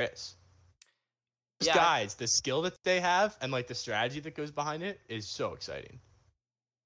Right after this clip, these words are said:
Speaker 2: I agree. I think it's the best sport ever. <laughs> It, like,
Speaker 1: That sounded
Speaker 2: but
Speaker 1: a little bit
Speaker 2: no,
Speaker 1: insincere.
Speaker 2: no, that, that, was, that was a little
Speaker 1: <laughs>
Speaker 2: sarcastic. But,
Speaker 1: <laughs>
Speaker 2: but I do agree it is underrated.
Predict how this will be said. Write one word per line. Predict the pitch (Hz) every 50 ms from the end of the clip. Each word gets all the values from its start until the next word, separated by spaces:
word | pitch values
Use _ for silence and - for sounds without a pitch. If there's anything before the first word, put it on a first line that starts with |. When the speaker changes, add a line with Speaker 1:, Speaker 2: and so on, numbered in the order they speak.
| _ _
Speaker 2:
I | - 151 165
agree. | 160 156 156 151 165
I | 160 151 156
think | 175 165 160
it's | 156 -
the | - 139
best | 131 139 135 -
sport | - 135 127 123
ever. | 120 113 123 131 - _ _ _ _ _ _ _ _ _ _ _ _ _ _ _ _ _ _ _ _ _ _ _ _ _ _ _ _ _ _
<laughs> | - 247 269 269 - -
It, | 180 196 180
like, | 202 190 190 - - -
Speaker 1:
That | 202 -
sounded | - 196 214 185
Speaker 2:
but | -
Speaker 1:
a |
little | 117 113 110
bit | 104 104 85
Speaker 2:
no, | 87 95 - - 165 160
Speaker 1:
insincere. | 139 110 - - - - - 127
Speaker 2:
no, | 127 104 107 107
that, | 98 120 127 104
that, | 92 127 147
was, | 156 160 - - -
that | - 151
was | 156 151 131
a |
little | 127 107 98
Speaker 1:
<laughs> |
Speaker 2:
sarcastic. | - - 220 165 - - 208 - - - - - - - - - - _
But, | - 226 220 185 147 - - - 226 180 - - 240 - - -
Speaker 1:
<laughs> | _ 165
Speaker 2:
but | 156 208 202 185 - -
I | 170 196
do | 196 175 202 233
agree | 247 180 214 220 208
it | 175
is | 180 175 165 190 190 196
underrated. | 214 226 208 185 156 151 151 143 117 87 69